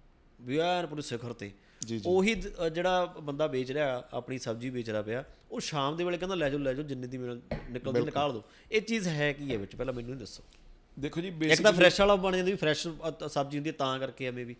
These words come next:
Speaker 2: ਮੇਨ, ਮੇਨ, ਮੇਨ ਗੱਲ ਹੀ ਸਿਰਫ ਇਹ ਹੈ ਜੀ
Speaker 1: ਹੂੰ।
Speaker 2: ਕਿ ਜਿਹੜੀ ਸਬਜ਼ੀ ਹੈ, ਅੱਜ ਕੱਲ੍ਹ ਦਾ ਜਿਹੜਾ ਮੌਸਮ ਹੈ, ਹੁਣ ਇਸ ਗੱਲ ਨੂੰ ਮੈਂ ਤੁਹਾਨੂੰ ਇੱਦਾਂ ਦੀ ਉਦਾਹਰਨ ਦਿੰਦਾ, ਤੁਹਾਨੂੰ ਆਪ ਸਮਝ ਆ ਜਾਏਗੀ ਵੀ ਲਓ ਜੀ ਅਸੀਂ ਇਹ ਕੰਮ ਕਿਉਂ ਕਰਦੇ ਹਾਂ।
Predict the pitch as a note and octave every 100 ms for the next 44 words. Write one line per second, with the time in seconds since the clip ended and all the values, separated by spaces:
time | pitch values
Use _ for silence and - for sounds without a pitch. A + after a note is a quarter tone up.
0 | D#3 D3 E3 F3 F3+ D#3+ D#3+ F3 F3 D#3+
1 | F3+ G3 G3 F3+ - A#2+ F#3 A3+ G3 E3
2 | D3 D#3 E3 C3+ D3 C3+ A#2+ G#2 - -
3 | - F3+ D3 F#3 G#3+ - D3+ C3+ E3+ F#3
4 | A#2+ - - - - - _ _ - F3+
5 | A3 A3 F3 D#3+ E3 D#3+ F3 D#3 C3 B2
6 | D#3 B2 - - - - D#3+ F3+ F#3 F#3+
7 | D#3 D3+ F3 - - _ D3 D3+ E3 F3
8 | D#3+ E3 D3 F3 G3 F#3+ D#3+ C#3 C3+ B2+
9 | D3+ - - _ E3+ F3 F3+ F3+ F#3 F#3
10 | G3 F3 E3 F3+ F#3 E3 E3 - F3+ G3+
11 | G3 E3+ F3+ - G#3+ G#3 C#3 A#2